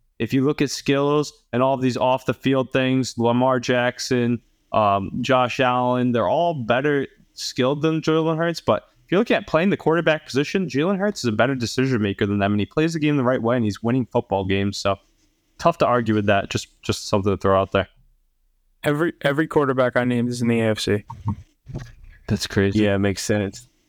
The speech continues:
Speaker 3: Wait, you didn't say Jalen Hurts?
Speaker 2: I didn't put him in my top five. He's probably six
Speaker 1: You had
Speaker 2: for me.
Speaker 1: Herbert at four. I thought about
Speaker 3: I,
Speaker 1: going with
Speaker 3: I,
Speaker 1: Herbert.
Speaker 3: I genuinely, I, I cannot understand Herbert. I just can't. I, I,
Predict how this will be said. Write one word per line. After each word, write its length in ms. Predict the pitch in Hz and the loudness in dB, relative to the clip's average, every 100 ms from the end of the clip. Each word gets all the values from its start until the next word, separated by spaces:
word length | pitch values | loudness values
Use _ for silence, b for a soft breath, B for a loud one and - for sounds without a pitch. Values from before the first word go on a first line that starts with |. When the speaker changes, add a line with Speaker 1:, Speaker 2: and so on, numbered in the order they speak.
| _ - | _ -2
Speaker 3:
Wait, 120 | 127 | 0
you 120 | 104 | 2
didn't 200 | 110 120 | 2 0
say 200 | - 117 | 0 0
Jalen 300 | 98 104 104 | 2 2 2
Hurts? 340 | 98 107 - - _ _ _ _ _ _ - | 2 2 0 -10 _ _ _ _ _ _ -6
Speaker 2:
I 100 | 139 | 0
didn't 220 | 135 127 123 | 2 2 0
put 120 | 120 | 0
him 80 | 120 | 0
in 60 | |
my 140 | 117 113 | -2 0
top 240 | 120 120 | 0 0
five. 240 | 117 113 | 0 0
He's 120 | 123 120 | 0 2
probably 220 | 131 120 | 2 0
six 320 | - 113 - | -2 -4 0
Speaker 1:
You 60 | 214 | 0
had 60 | |
Speaker 2:
for 40 | 113 | 2
me. 60 | |
Speaker 1:
Herbert 260 | 180 185 170 | 2 2 0
at 140 | 123 | -2
four. 280 | - 135 127 | -2 0 0
I 100 | 147 | -2
thought 260 | - 202 202 | 0 0 2
about 200 | 196 165 | 2 2
Speaker 3:
I, 140 | 156 | 4
Speaker 1:
going 120 | 180 | 4
with 200 | 160 - | 2 2
Speaker 3:
I, 160 | 135 123 | 2 4
Speaker 1:
Herbert. 240 | 175 - _ _ _ _ _ _ _ _ _ - | 2 0 _ _ _ _ _ _ _ _ _ -2
Speaker 3:
I 180 | 143 | 0
genuinely, 760 | 165 135 139 143 147 147 151 147 | 0 0 0 0 0 0 0 0
I, 200 | 110 123 110 | 0 0 0
I 120 | 120 | -2
cannot 1120 | - - 135 127 120 117 117 120 120 120 117 | -4 -2 0 0 0 0 0 0 2 0 0
understand 880 | - 117 107 107 - 113 107 101 95 - _ _ _ _ | 0 0 0 -2 -2 0 0 0 -4 -8 _ _ _ _
Herbert. 460 | - 104 107 90 90 | -6 -2 0 0 -2
I 120 | 92 | 0
just 180 | 98 95 | -2 -2
can't. 300 | - 123 101 | 0 0 0
I, 180 | - 101 - | 0 -2 0
I, 220 | 104 | -2